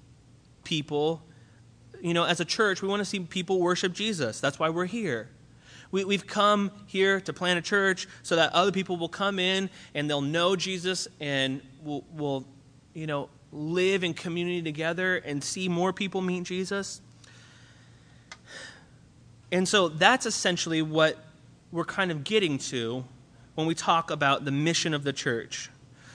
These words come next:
So the mission of the church now is, w-, you know, we know who we are. Now, what has God called us to do? We're, we're His people. We have our identity in Him. We're about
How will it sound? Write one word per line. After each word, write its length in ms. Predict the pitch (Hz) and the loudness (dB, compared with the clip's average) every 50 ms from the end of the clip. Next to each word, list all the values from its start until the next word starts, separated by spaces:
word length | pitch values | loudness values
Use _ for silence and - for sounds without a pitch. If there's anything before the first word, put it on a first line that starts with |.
| - | -8
So 220 | - - 202 196 175 | 0 4 4 4 4
the 120 | 175 170 | 4 2
mission 360 | 175 190 247 285 - - 330 | 4 4 4 4 4 4 2
of 100 | 277 262 | 2 2
the 100 | 220 196 | 2 0
church 460 | 170 - - 156 143 147 143 - - - - | 0 0 0 0 0 0 -2 -4 -8 -8 -4
now 340 | 170 151 143 139 135 131 - - - - - - | -2 0 0 0 0 -2 -6 -12 -18 -16 -8 -2
is, 320 | 180 175 175 170 156 143 | 0 2 2 2 0 -2
w-, 300 | - - - 180 170 - - - 175 175 - - - | -4 -8 -6 -6 -6 -6 -8 -14 -18 -18 -18 -14 -8
you 140 | - 185 175 | -4 -2 0
know, 120 | 160 143 | 0 0
we 220 | 127 135 156 185 196 | 0 0 2 2 4
know 160 | 202 226 240 | 6 4 6
who 160 | 214 240 269 | 6 4 4
we 140 | 269 262 220 | 6 6 8
are. 420 | 180 147 139 135 139 143 147 147 - - - - | 8 8 8 8 6 6 4 0 -4 -14 -6 2
Now, 160 | 202 190 190 | 4 6 6
what 220 | 190 185 220 240 247 | 6 6 6 6 6
has 100 | 240 202 | 4 4
God 260 | - 220 202 196 - | 4 2 2 2 0
called 460 | - - - - 202 208 202 185 185 | -4 -8 -2 0 2 2 4 4 2
us 160 | 185 180 - - | 2 0 0 -4
to 120 | - 170 | -6 -6
do? 340 | 151 143 147 135 110 104 104 - - - - - - - - - - - - - - - - - - - - - - - | -4 -2 0 0 0 -2 -6 -10 -16 -20 -20 -20 -20 -20 -20 -20 -20 -20 -20 -20 -20 -20 -20 -20 -20 -20 -20 -16 -4 2
We're, 240 | 180 190 196 185 | 4 6 6 6
we're 120 | - 180 180 | 4 2 2
His 260 | 165 - 285 302 - | 4 4 2 2 2
people. 540 | - - 151 135 127 - 127 127 139 175 - - - - - - - - - - - - - | 0 -4 -4 -4 -2 -2 0 0 -2 -2 -6 -12 -20 -20 -20 -20 -20 -20 -20 -20 -20 -8 -2
We 120 | 185 185 | 2 4
have 120 | 185 180 180 | 6 8 8
our 100 | 185 180 | 8 8
identity 520 | 170 170 160 190 220 240 233 190 170 151 | 8 8 8 6 8 8 6 6 4 4
in 100 | 139 135 | 2 0
Him. 380 | 131 139 127 127 127 147 165 170 - - - - - - - - - - - - - - - - | 0 0 0 0 0 -2 -4 -8 -12 -18 -20 -20 -20 -20 -20 -20 -20 -20 -20 -20 -20 -20 -8 -2
We're 200 | - 175 185 180 | 2 4 4 6
about 480 | - 165 151 175 170 190 185 175 - | 4 4 6 8 10 10 10 8 6